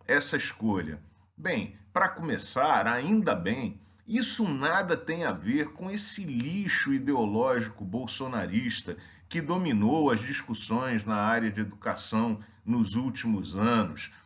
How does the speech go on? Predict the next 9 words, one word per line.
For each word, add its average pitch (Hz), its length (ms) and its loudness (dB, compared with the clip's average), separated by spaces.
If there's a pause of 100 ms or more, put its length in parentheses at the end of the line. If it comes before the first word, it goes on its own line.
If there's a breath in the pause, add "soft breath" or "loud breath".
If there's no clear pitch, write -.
(200 soft breath)
Nada 226 320 2
de 147 200 0
homeschooling, 117 1160 0 (160 loud breath)
ideologia 139 880 2
de 101 200 -4
gênero, 98 680 2 (220 soft breath)
escola 156 640 4
sem 143 180 -2
partido 131 800 -2